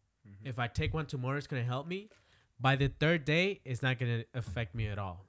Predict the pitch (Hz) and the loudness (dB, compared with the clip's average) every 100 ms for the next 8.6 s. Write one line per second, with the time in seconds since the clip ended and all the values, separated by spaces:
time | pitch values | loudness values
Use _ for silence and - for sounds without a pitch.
0 | _ 117 127 117 123 113 113 107 110 135 | _ -8 -6 -4 -4 -4 -4 -4 -4 -4
1 | - 143 160 170 _ _ _ _ 123 117 | -8 -8 -8 -10 _ _ _ _ -4 -2
2 | 113 123 - 135 120 117 117 110 113 101 | 0 -2 -2 -4 0 0 -2 -4 -6 -8
3 | - _ 117 104 104 113 117 139 135 156 | -8 _ -8 -6 -4 -6 -4 -6 -2 -2
4 | 165 185 - _ _ _ _ _ - 127 | -2 -4 -12 _ _ _ _ _ -10 -2
5 | 120 113 - - 113 101 92 - - 104 | -2 -2 -8 -8 -8 -8 -10 -12 -12 -10
6 | - 101 101 90 95 92 90 92 - _ | -8 -8 -8 -10 -10 -10 -12 -16 -18 _
7 | _ _ _ _ _ _ _ _ _ _ | _ _ _ _ _ _ _ _ _ _
8 | _ _ _ _ - 113 | _ _ _ _ -8 -6